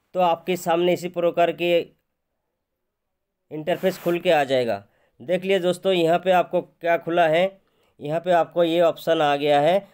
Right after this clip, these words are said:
और आपको यहाँ पे टाइम बता रहा है, चार मिनट उनचास सेकंड के अंदर आपको ये करना पड़ेगा। आपको क्या करना पड़ेगा दोस्तों, जैसे ही ये सामने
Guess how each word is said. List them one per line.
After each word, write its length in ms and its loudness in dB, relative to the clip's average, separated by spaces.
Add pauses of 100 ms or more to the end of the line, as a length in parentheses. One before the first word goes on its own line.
(100)
और 140 -2
आपको 280 0
यहाँ 180 2
पे 140 0
टाइम 540 -2 (1200)
बता 260 0
रहा 140 4
है, 260 0 (220)
चार 360 2
मिनट 400 0 (440)
उनचास 480 -4
सेकंड 280 0
के 100 -4
अंदर 260 2
आपको 260 0
ये 60 0
करना 300 0
पड़ेगा। 440 -4 (280)
आपको 320 -6
क्या 160 0
करना 280 0
पड़ेगा 320 0
दोस्तों, 420 -2 (280)
जैसे 320 -6
ही 200 -6
ये 160 -4
सामने 580 2